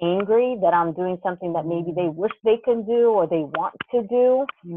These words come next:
Speaker 1: So I don't
Speaker 2: Mm-hmm.
Speaker 1: really understand that. For example, you know, I, I posted something on Facebook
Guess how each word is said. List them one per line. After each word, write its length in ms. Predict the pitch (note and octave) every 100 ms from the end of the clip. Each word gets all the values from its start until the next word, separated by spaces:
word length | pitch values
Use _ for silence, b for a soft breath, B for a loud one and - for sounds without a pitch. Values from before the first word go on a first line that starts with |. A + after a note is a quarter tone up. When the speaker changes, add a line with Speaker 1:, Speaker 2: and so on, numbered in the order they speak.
| E3 D#3+
Speaker 1:
So 100 | G3
I 140 | F#3+ G#3
don't 160 | -
Speaker 2:
Mm-hmm. 20 |
Speaker 1:
really 220 | B3 A#3+ -
understand 760 | A3+ G#3+ G3+ _ A3+ B3+ C4+ E3+
that. 240 | D3+ D3 -
For 100 | G#3
example, 760 | F#3 G#3 G3 G3+ F#3 F3 F3 - _ _ _ _
you 100 | G#3
know, 80 | G3
I, 440 | F#3+ - G3 -
I 20 | G3 -
posted 280 | G#3+ G#3+ F#3+
something 280 | G#3 G3+ G3+
on 160 | F#3 F3+
Facebook 440 | F3+ F3 _ D3+